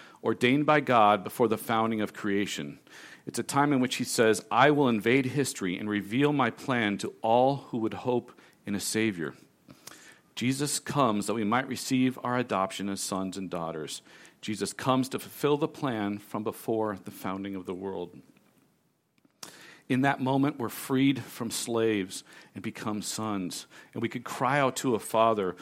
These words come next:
who cares more deeply for us and would hear and respond better than any earthly parent can do. Tolkien, J R R Tolkien, who I love very, very much, calls this moment, he makes up a word for it, the eucatastrophe.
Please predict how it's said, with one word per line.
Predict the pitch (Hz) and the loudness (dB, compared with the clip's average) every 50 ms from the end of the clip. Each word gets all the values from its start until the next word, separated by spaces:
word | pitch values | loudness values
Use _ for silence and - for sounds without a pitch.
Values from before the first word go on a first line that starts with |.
| - - _ | -14 -12 _
who | - 120 | -8 -8
cares | - - - 139 131 123 113 90 | -8 -4 -2 0 0 0 -2 -4
more | 98 120 120 123 131 127 | -4 -4 -2 0 -2 -2
deeply | 127 - 120 120 113 - 123 104 | -2 -4 -6 -6 -6 -6 -10 -10
for | - - 110 104 98 | -6 -4 -2 -2 -2
us | 87 - - | -2 -4 -6
and | 107 104 | -8 -8
would | 98 | -8
hear | - - - - 135 135 131 120 104 95 - - - - - - | -10 -12 -4 0 2 4 4 4 4 2 0 -6 -18 -20 -16 -10
and | - 107 107 | -6 -4 -4
respond | 107 104 - - - - 110 113 110 107 95 | -2 -4 -4 -4 -2 -2 0 0 0 -2 -2
better | - 117 120 123 120 120 | 0 0 0 2 0 0
than | 104 98 101 - - - | -2 -4 -4 -6 -6 -4
any | 131 127 123 117 104 110 - - | -2 0 0 0 -2 -4 -4 -4
earthly | 110 113 107 - - 104 | -4 -4 -4 -6 -10 -12
parent | 98 - - - 110 101 98 92 - - - _ _ - | -10 -10 -10 -8 -6 -4 -6 -6 -8 -12 -18 _ _ -14
can | - 101 98 90 | -8 -8 -6 -6
do. | 85 98 92 87 87 82 67 - - - - - - - _ _ _ - - _ _ _ _ _ _ _ _ _ _ - - - - - - - - | -4 -4 -4 -4 -4 -6 -10 -14 -20 -20 -20 -20 -20 -20 _ _ _ -20 -20 _ _ _ _ _ _ _ _ _ _ -16 -16 -16 -18 -20 -20 -14 -4
Tolkien, | - 143 143 139 - 127 110 127 127 | 2 2 2 2 2 0 0 0 0
J | - 123 127 | 0 0 0
R | 123 120 117 113 | 0 2 2 0
R | 113 98 | 0 -2
Tolkien, | - - 117 107 - - 104 113 120 110 101 - 113 | -2 0 0 0 0 -2 -4 -6 -6 -8 -10 -14 -10
who | - 110 | -6 -4
I | 101 98 | -2 -2
love | 101 104 110 107 98 | 0 0 0 0 -2
very, | 95 113 113 104 | -2 -2 -2 0
very | 101 110 113 | -2 -4 -6
much, | 110 110 113 113 104 - - - - - - - _ _ - | -6 -6 -6 -6 -8 -10 -14 -16 -16 -18 -18 -20 _ _ -2
calls | - 143 147 151 151 135 | 4 6 8 8 8 6
this | 139 127 - | 2 0 0
moment, | 120 113 113 113 120 113 - | 2 2 2 2 0 -2 -2
he | - | 0
makes | 127 123 120 - - | 0 0 0 -2 -2
up | - 117 | -2 -2
a | 104 | -2
word | 107 120 131 131 127 | 0 2 0 0 0
for | - - 101 98 87 | -2 -2 -2 -2 -2
it, | - - | -4 -6
the | 101 95 98 127 135 | -6 -4 -2 -2 -2
eucatastrophe. | - 127 - - 127 123 117 - - - 98 - - 73 60 | -2 -6 -6 -4 -2 -2 -2 -4 -6 -10 -10 -8 -10 -12 -12